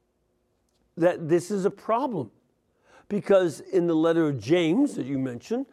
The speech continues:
chapter two, verse twenty-six, it says, "You are not justified by faith alone."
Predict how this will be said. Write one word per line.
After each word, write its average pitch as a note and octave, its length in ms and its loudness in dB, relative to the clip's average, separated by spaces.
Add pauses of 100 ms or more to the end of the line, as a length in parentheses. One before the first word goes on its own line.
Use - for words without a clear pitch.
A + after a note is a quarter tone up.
(220)
chapter D#3 360 -4
two, D#3+ 260 -4
verse C3+ 220 -6
twenty-six, C#3+ 600 -6
it D#3 160 -12
says, D3+ 400 -2 (280)
"You B3+ 240 0
are C4+ 120 -2
not D#4 520 -2
justified C3+ 880 -4
by A#2 160 -4
faith - 380 -8
alone." G2+ 440 -8